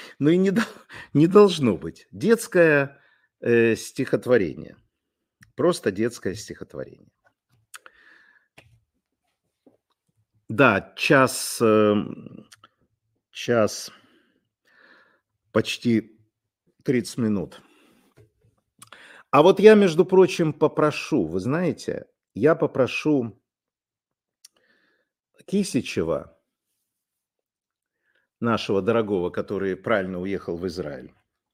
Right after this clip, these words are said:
и нашего второго друга, который хорошие стихи пишет, чтобы по моему заказу они написали басни.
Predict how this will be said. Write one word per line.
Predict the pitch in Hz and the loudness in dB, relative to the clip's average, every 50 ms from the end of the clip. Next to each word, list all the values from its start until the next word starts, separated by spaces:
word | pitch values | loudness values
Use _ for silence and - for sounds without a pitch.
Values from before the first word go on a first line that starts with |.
| _ _ _ _ _ _ _ _ _ _ _ _ _ _ _ _ - - _ _ _ _ _ _ _ _ _ _ _ _ _ _ _ _ _ _ _ _ _ _ _ _ _ _ - | _ _ _ _ _ _ _ _ _ _ _ _ _ _ _ _ -20 -20 _ _ _ _ _ _ _ _ _ _ _ _ _ _ _ _ _ _ _ _ _ _ _ _ _ _ -10
и | - 113 | -6 -4
нашего | 113 117 135 135 - - 135 113 117 104 | -2 -2 -2 -4 -4 -4 -4 -4 -4 -6
второго | - - - 120 120 147 175 185 160 110 | -6 -6 -2 0 0 2 2 0 0 -2
друга, | 82 95 82 80 76 - - - - - _ _ _ _ _ _ _ _ _ _ _ _ _ _ _ _ _ _ _ _ _ _ _ _ _ _ _ _ _ _ _ _ _ | -4 -6 -10 -10 -12 -14 -18 -20 -20 -20 _ _ _ _ _ _ _ _ _ _ _ _ _ _ _ _ _ _ _ _ _ _ _ _ _ _ _ _ _ _ _ _ _
который | - - - - 104 92 90 | -20 -18 -12 -8 -6 -6 -6
хорошие | - - - 110 107 104 95 92 - - - - 87 85 76 76 78 73 71 - _ _ _ _ _ _ _ _ _ _ _ _ _ _ _ _ _ _ _ _ | -8 -8 -4 -4 -2 0 -2 -2 -4 -6 -8 -8 -6 -4 -4 -4 -6 -8 -10 -16 _ _ _ _ _ _ _ _ _ _ _ _ _ _ _ _ _ _ _ _
стихи | - - - - - - - - 82 | -20 -20 -16 -14 -14 -12 -12 -14 -16
пишет, | - - - - - - - - _ _ _ _ _ _ _ _ _ _ _ _ _ _ _ _ _ _ _ _ - - - - - | -14 -16 -18 -16 -16 -16 -16 -18 _ _ _ _ _ _ _ _ _ _ _ _ _ _ _ _ _ _ _ _ -20 -20 -20 -20 -18
чтобы | - - - - 127 120 104 131 | -14 -6 0 0 0 2 2 -2
по | 127 - - 151 160 160 | -2 -2 2 4 4 4
моему | 143 131 123 117 113 113 117 120 | 6 4 2 2 2 0 0 -2
заказу | 101 101 110 104 - - 165 185 196 175 135 113 | -2 -4 -6 -4 -2 0 0 0 2 0 0 0
они | 107 117 135 151 | 0 0 -2 -2
написали | 156 143 - 113 98 - - 123 123 123 | -4 -6 -6 -8 -8 -4 -4 -2 -2 -2
басни. | 104 90 90 78 - - - - - - | -6 -6 -10 -12 -14 -16 -16 -18 -18 -20